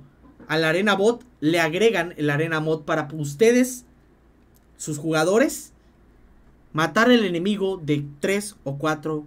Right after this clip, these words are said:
golpes. Esto que hace, obviamente, reduce el tiempo que te vas a tardar. Y obviamente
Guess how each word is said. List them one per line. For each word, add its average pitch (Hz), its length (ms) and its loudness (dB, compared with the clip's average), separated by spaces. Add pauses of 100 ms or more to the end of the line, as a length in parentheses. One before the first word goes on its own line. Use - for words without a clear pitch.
golpes. - 680 -8 (400)
Esto 143 240 -2
que 175 100 -2
hace, 190 240 -2
obviamente, 175 500 -2
reduce 156 520 -2
el 143 180 -4
tiempo 147 640 -4 (840)
que 151 120 -4
te 151 100 -2
vas 190 160 -4
a 165 100 -6
tardar. 147 640 -2 (1600)
Y 139 120 -2
obviamente 151 640 0